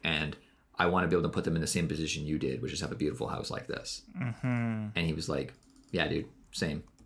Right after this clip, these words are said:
Speaker 1: And we just, like, we, but it was a, it was a cool bonding moment where, like, him and I looked at each other. We both looked at his wife and kids and we're like, "Yeah, like, pretty cool." <laughs> You know, like, it was just a good, it was a cool moment. I was like,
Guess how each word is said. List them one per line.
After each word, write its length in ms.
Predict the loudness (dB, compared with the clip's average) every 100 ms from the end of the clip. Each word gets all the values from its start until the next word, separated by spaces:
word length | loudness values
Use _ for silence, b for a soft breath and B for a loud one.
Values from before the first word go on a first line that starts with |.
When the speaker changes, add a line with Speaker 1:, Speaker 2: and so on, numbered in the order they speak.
| -20 -2
Speaker 1:
And 140 | 4 6
we 60 |
just, 160 | 6 6
like, 180 | 4 4
we, 160 | 2 6
but 80 | 8
it 20 |
was 120 | 8
a, 100 | 10
it 40 | 10
was 100 | 10
a 40 |
cool 280 | 10 10 10
bonding 420 | 8 8 8 6
moment 380 | 6 4 2 0
where, 100 | 2
like, 200 | 2 2
him 100 | 2
and 100 | 2
I 40 |
looked 180 | 0 0
at 60 | 2
each 20 |
other. 320 | 6 4 2 B -2
We 80 |
both 220 | 4 6 6
looked 120 | 2
at 80 | 2
his 80 | 2
wife 180 | 0 2
and 60 |
kids 180 | 2 2
and 80 | 0
we're 40 |
like, 80 | 2
"Yeah, 180 | 4 2 -2 -20 -20 _ _ _ _ _
like, 240 | -8 -6 -2
pretty 220 | 2 4
cool." 400 | 4 4 2 -4
<laughs> 60 | 4
You 140 | 6 8
know, 140 | 8 8
like, 100 | 8
it 60 |
was 80 | 8
just 120 | 6
a 40 | 6
good, 180 | 6 8
it 60 |
was 120 | 8
a 40 | 8
cool 300 | 10 12 12
moment. 340 | 12 12 10
I 60 | 10
was 120 | 10
like, 240 | 8 6